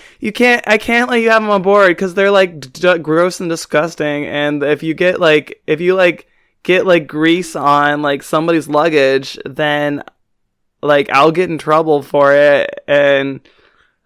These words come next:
our bikes are also pristine 'cause we rented them and they just <laughs> came from the rental place. And we're, I'm just, we're just like, "What the hell, lady?" And I'm like,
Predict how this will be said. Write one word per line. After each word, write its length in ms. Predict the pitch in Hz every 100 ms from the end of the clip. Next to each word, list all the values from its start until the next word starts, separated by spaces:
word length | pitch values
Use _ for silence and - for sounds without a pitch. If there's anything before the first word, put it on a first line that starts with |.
| _
our 200 | 170 190
bikes 500 | 175 190 190 208 -
are 140 | 165 165
also 320 | 160 165 185
pristine 680 | - 156 - 156 143 165 180
'cause 160 | 165
we 100 | 160
rented 400 | 151 139 151 160
them 180 | 175 175
and 80 | 165
they 80 | 151
just 220 | - -
<laughs> 80 | -
came 180 | 160 160
from 160 | -
the 60 | 151
rental 340 | 135 139 139 -
place. 480 | 170 170 180 202 -
And 120 | 160
we're, 160 | 165
I'm 120 | 165 165
just, 180 | 170
we're 180 | - 185
just 220 | 240 -
like, 160 | 254 -
"What 360 | 214 208 226 226
the 200 | 214 180
hell, 300 | 170 175 196
lady?" 340 | 185 175 151
And 80 | 151
I'm 120 | 170
like, 200 | 175 170